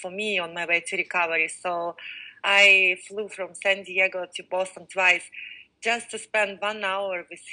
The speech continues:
him, and, um, I was really impressed with the results I saw from the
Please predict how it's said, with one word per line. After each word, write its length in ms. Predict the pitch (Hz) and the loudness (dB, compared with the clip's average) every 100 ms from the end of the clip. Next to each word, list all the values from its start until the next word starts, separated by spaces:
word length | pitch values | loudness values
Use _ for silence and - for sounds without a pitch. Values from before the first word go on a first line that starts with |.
| - | -6
him, 440 | 214 185 190 240 _ - - - | -2 -2 -4 -14 _ -20 -20 -8
and, 480 | 185 180 175 180 180 | 0 0 0 -4 -2
um, 360 | 180 175 165 165 _ _ - | 0 0 -2 -8 _ _ 0
I 500 | 185 185 180 180 165 | 4 6 6 2 -4
was 280 | 175 - 208 | -14 -8 2
really 640 | 202 196 190 190 190 - - | 4 4 2 0 -2 -8 -10
impressed 640 | 165 - 208 202 190 - - | -10 0 4 6 4 -4 -12
with 120 | 180 - | -12 -8
the 80 | 170 | -10
results 440 | - 214 226 220 | -2 -2 -2 -4
I 100 | 208 | -6
saw 400 | 202 - 196 190 | -6 -2 0 0
from 380 | - 185 180 | -4 -6 -6
the 100 | 175 | -4